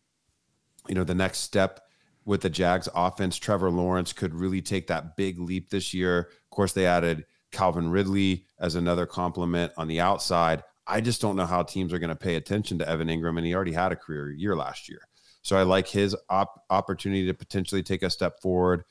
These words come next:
We also have Darren Waller, uh, joining a Brian Daboll squad that doesn't really have a true wide receiver one. You could argue they don't even have a true wide receiver two.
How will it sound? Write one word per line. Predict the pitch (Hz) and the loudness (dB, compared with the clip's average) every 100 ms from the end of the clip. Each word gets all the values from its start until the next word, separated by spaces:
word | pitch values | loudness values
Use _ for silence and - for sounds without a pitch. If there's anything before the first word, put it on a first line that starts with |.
| _ _ _ | _ _ _
We | 98 | 2
also | 104 104 107 | 4 4 2
have | 90 73 | 2 2
Darren | 92 90 | 2 2
Waller, | 78 87 95 101 98 95 _ _ _ | 2 4 4 4 2 0 _ _ _
uh, | 90 85 82 | 0 2 2
joining | 73 95 95 92 90 76 | 0 0 2 2 0 0
a | 82 | -2
Brian | 76 92 90 82 | 0 0 0 0
Daboll | 90 92 92 92 | 0 0 2 0
squad | 92 - 95 90 90 87 - | 0 -4 2 4 4 0 -4
that | 92 | -6
doesn't | 95 90 95 82 | -2 -2 -4 -6
really | 90 90 | -4 -4
have | 85 85 | -2 -2
a | 82 | -4
true | - - 90 87 85 - _ _ - | -6 -4 -2 0 -2 -6 _ _ -2
wide | 87 90 | 0 0
receiver | 85 107 87 | -2 -2 -2
one. | 80 90 95 | 0 2 0
You | 90 | 0
could | 90 | -2
argue | 82 95 104 | 0 2 2
they | 90 | 2
don't | 87 90 | 2 0
even | 85 | 0
have | 80 80 | -2 -4
a | |
true | 78 98 85 | -4 -6 -4
wide | 85 82 | -2 -4
receiver | - 85 76 | -6 -8 -8
two. | - 78 87 | -6 -4 -2